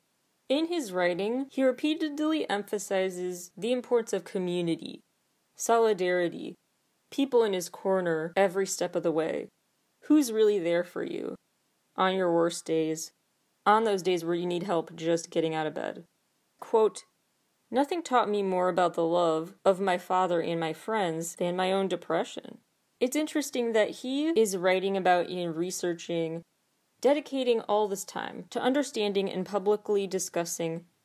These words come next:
mental illness. Yet he didn't tell more than just a few close friends about his diagnosis. He told his more casual friends when he was absent he's dealing with some sort of other virus.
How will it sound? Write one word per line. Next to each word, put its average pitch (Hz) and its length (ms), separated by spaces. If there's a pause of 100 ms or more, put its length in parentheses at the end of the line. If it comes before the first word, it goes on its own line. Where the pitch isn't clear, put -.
(120)
mental 180 360
illness. - 640 (480)
Yet 254 180
he 269 100
didn't 277 260
tell 220 220
more 202 300
than 185 160
just 180 220
a 175 80
few 185 200
close 175 380
friends 180 640
about 226 300
his 208 160
diagnosis. 165 960 (540)
He 240 180
told 262 240
his 226 100
more 196 160
casual 240 500
friends 165 560
when 196 180
he 190 100
was 180 160
absent 170 480
he's 175 240
dealing 175 260
with 170 140
some 170 200
sort 170 220
of 165 100
other 165 240
virus. - 640